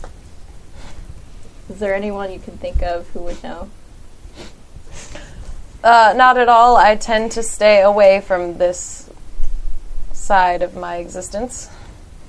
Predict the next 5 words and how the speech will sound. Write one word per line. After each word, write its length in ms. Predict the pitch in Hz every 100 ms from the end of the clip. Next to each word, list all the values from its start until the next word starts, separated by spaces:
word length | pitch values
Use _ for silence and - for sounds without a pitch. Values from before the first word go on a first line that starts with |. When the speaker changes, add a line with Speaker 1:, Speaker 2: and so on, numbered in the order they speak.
| - - - - - - - - - - - - - - - -
Speaker 1:
Well, 200 | 220 196
Speaker 2:
If 60 | 185
you 60 |
couldn't 340 | 180 180 175 175
tell. 460 | 185 165 190 208